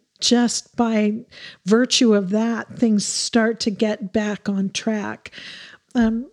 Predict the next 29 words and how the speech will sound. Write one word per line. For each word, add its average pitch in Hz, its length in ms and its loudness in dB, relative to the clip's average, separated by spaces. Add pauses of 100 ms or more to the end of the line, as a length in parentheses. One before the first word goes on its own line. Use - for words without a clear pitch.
similarly, 226 800 4
Maria 214 440 4
Ben-, 214 340 -2 (180)
Bengtson, 214 760 0 (360)
uh, 208 220 4
from 208 500 0 (100)
episode 226 440 2
one 214 160 2
sixty-four 233 960 0
chooses 220 540 2
to 240 120 2
disengage 233 800 0
for 233 120 -2
a 214 40 2
little, 202 380 -2 (480)
just - 320 -4
for 392 160 0
a 339 40 2
brief 330 320 0
time 226 460 -4
when 220 140 0
things 214 280 -2
get 226 180 0
out 214 180 0
of 196 100 -2
tr-, - 140 -10 (140)
out 208 160 0
of 190 140 -8
control. 208 480 -4